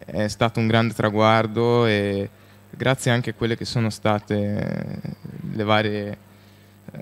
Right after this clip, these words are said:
i vari incontri ed esperienze avvenute attraverso Make to Care, sicuramente riusciremo a, a catalizzare quelle che sono un po' le nostre idee, che a volte sono tante, ma è difficile da realizzare, no? A,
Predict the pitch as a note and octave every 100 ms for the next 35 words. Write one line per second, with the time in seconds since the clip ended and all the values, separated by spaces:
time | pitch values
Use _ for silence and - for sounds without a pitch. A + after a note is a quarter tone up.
0 | - - - - A#2 A#2 A#2 A2+ - B2
1 | G#2+ G#2+ G#2+ G#2 - G#2 G#2+ A2+ A2 G#2+
2 | G#2+ G2+ G#2+ G#2+ G#2+ G2 G2 A2 A2 G#2+
3 | A#2 A2+ A2+ A2+ - G#2+ G#2+ G#2 - A#2
4 | A#2 G#2+ G#2+ G#2+ A2+ G#2 - G#2+ G#2+ G#2
5 | G#2 G2+ G2+ F#2+ G2 - - A2 - A#2
6 | A2 A2 G#2+ G#2+ G2+ G2+ - G#2 A2 -
7 | A#2 G#2+ G#2 A2+ A2 G#2 A2+ - A2+ G#2+
8 | G#2 G#2 G#2 G#2 G#2+ A2+ - G#2+ F#2+ G#2+
9 | G2+ G#2+ G2+ G2 - - - G2+ - B2
10 | A#2 G#2 G#2 G#2 G#2+ A2 A#2+ G#2+ G2 G2
11 | A2 A#2 - - - -